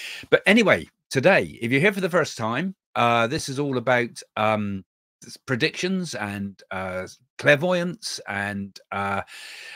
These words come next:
uh, talking about all the topical issues that are happening in the world today,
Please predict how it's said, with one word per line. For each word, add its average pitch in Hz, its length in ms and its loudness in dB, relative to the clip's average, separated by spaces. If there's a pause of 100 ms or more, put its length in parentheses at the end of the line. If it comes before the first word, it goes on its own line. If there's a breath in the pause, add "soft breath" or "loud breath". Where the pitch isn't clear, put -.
(100)
uh, 104 180 0
talking 196 340 4
about 135 300 0
all 135 220 -2
the 117 120 -4
topical 131 560 -4
issues 110 380 -4
that 117 100 -8
are 104 60 -6
happening 110 360 -6
in 101 80 -6
the 98 100 -6
world 95 240 -6
today, 90 440 -6